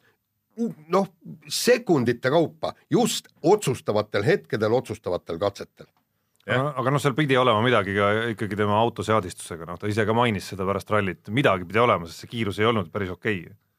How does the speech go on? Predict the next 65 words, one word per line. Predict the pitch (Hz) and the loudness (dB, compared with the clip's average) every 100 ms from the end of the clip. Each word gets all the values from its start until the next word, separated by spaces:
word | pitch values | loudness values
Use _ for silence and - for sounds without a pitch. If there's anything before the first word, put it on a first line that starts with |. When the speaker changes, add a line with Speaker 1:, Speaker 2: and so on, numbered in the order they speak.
| _ _ _ _ _ _ _ _ - | _ _ _ _ _ _ _ _ 0
Speaker 1:
No | 120 | 4
Speaker 3:
See, | 131 | 4
see, | |
see | 139 160 | 4 4
ei | |
saanud | 156 147 123 | 4 4 4
ainult | 131 98 | 2 2
pingetest | 151 123 95 - | 2 2 0 2
Speaker 1:
no | 190 | 4
Speaker 3:
olla. | 208 | 4
Speaker 1:
jaa, | 233 220 | 4 4
aga | 160 143 | 4 0
kuule, | 214 220 185 | 2 2 4
sa | |
oled | 180 160 - | 2 0 -2
nii | 262 | -2
Speaker 2:
Ja | 208 | 2
Speaker 1:
kogenud | 220 220 190 156 139 | 2 4 4 4 6
Speaker 2:
ja | - | 6
Speaker 1:
vend, | 180 | 6
Speaker 2:
sa | 143 | 2
ei | 135 | 4
saa | 165 | 6
Speaker 1:
sina | 185 | 8
Speaker 2:
öelda, | 160 123 | 6 6
Speaker 1:
ju | 120 | 4
Speaker 2:
ja | |
sa | 127 | 6
ei | |
saa | 180 | 6
öelda, | 156 165 | 6 6
et | |
Speaker 1:
seadistad. | 123 104 | 4 0
Speaker 2:
ta | 113 | 2
ei | 131 | 0
oska | 143 - 113 | 0 -6 -4
Montes | 135 135 104 | -4 -6 -8
sõita, | 147 127 80 | -6 -6 -10
see | 90 104 90 117 | -4 -2 0 -2
Speaker 1:
Just. | 123 - | -2 -4
Speaker 2:
kuna | 98 104 | -2 0
ta | |
on | 110 | 0
Montes | 123 113 104 | -2 -4 -8
ikkagi | 107 104 117 | -8 -2 -2
olnud | 113 | -2
ka | 113 127 | -2 0
heade | 117 | 0
kohtade | 139 143 143 | -2 -6 -16
peal | 65 - | -16 -14
varem. | - - _ 135 | -16 -18 _ 0
Speaker 1:
Just, | 160 160 - | 0 0 -4
ja | 113 | 0
teine | 170 190 165 | 4 4 4
asi | 196 | 4
on, | 160 | 2
sa, | 165 165 | 2 -2
sa | 151 | 0
oled | 226 190 | 0 2
nii | 208 | 2
kogenud | 220 202 160 131 185 | 4 2 2 2 2
vend, | 151 - | 0 0
sa | 180 | 0
oled | |
ju | 160 | 2